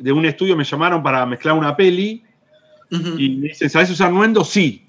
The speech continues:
Speaker 1: Me salió automático, mentira.
Speaker 2: Obvio, <laughs> claro, obvio, claro. Nuendo es mi
Speaker 1: Agarré el
Speaker 2: segundo
Speaker 1: manual,
Speaker 2: nombre, claro.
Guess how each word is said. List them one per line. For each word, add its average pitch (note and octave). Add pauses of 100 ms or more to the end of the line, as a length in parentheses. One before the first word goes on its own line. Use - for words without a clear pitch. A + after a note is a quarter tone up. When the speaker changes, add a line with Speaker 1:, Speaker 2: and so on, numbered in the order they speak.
Speaker 1:
Me G#2+
salió B2+
automático, C#3+
mentira. A2
Speaker 2:
Obvio, F#3
<laughs> -
claro, E4
obvio, A#3
claro. A#3+ (560)
Nuendo A#2
es G3
mi -
Speaker 1:
Agarré -
el G3+
Speaker 2:
segundo F#3+
Speaker 1:
manual, G#3
Speaker 2:
nombre, F#3
claro. F3+